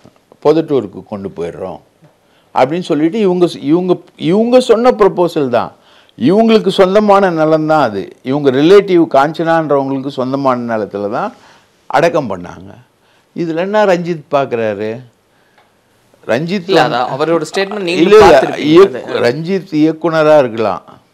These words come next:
Speaker 1: ரைட்டுங்களா? அதுலலாம் ரஞ்சித் வந்து ஒரு நல்ல இயக்குனரா இருக்கலாம்.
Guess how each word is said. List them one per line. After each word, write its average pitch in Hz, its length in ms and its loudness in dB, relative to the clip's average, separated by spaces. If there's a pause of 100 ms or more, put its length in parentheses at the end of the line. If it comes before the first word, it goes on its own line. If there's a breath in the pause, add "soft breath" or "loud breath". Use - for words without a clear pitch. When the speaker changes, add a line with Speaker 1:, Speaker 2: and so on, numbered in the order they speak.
(280)
Speaker 1:
ரைட்டுங்களா? 98 580 -8
அதுலலாம் 107 840 -4 (440 soft breath)
ரஞ்சித் 127 360 -8
வந்து 123 280 -4
ஒரு 131 140 -4
நல்ல 113 280 -6
இயக்குனரா 110 580 -6
இருக்கலாம். 85 400 -14